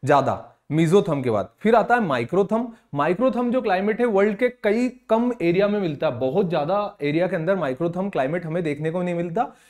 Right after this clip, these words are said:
यहाँ पर विंटर में टेम्परेचर होता है थ्री डिग्री और समर में यहाँ पर टेम्परेचर होता है टेन डिग्री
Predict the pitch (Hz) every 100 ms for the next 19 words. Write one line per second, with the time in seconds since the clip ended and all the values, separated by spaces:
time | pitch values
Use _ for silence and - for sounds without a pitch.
0 | - 143 165 202 285 202 180 180 240 247
1 | 226 190 196 202 226 185 214 214 - 139
2 | 160 185 233 254 - - _ _ _ _
3 | _ _ _ - 170 180 165 226 233 180
4 | 147 180 165 135 135 151 135 110 196 214
5 | 117 104 92 92 92